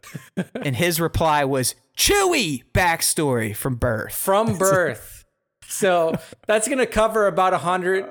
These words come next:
Speaker 2: and something years of
Speaker 1: Oh,
Speaker 2: development.
Speaker 1: many. I mean, what is he, like,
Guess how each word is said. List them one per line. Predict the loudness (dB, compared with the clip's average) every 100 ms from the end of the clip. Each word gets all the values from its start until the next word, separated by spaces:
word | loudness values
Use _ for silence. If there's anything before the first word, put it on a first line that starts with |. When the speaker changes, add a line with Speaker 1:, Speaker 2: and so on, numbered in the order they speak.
| -16 -18 -8
Speaker 2:
and | -6 -4
something | -2 -2 -2 -6
years | -2 0 0 0 0
of | 0
Speaker 1:
Oh, | 2 2 2
Speaker 2:
development. | 2 2 0 0
Speaker 1:
many. | 2 2 4
I | 2
mean, | 2 2
what | 2
is | 2
he, | 0
like, | 0 -2